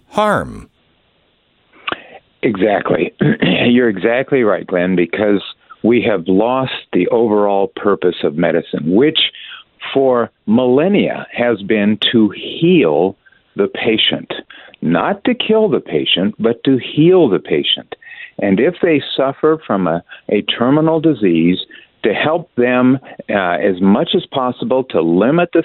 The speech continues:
Speaker 2: suffering, to come alongside them, to support them, but never, ever should we be hastening that death. And this is exactly where medicine is going, unfortunately,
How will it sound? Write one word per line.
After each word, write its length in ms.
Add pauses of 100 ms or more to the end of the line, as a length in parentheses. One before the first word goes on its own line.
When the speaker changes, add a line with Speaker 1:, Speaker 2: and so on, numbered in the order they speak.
Speaker 2:
suffering, 500
to 160
come 160
alongside 720
them, 260 (300)
to 180
support 480
them, 360 (320)
but 200
never, 760 (160)
ever 320
should 240
we 160
be 220
hastening 640
that 320
death. 340
And 160
this 220
is 120
exactly 520
where 160
medicine 420
is 140
going, 300
unfortunately, 840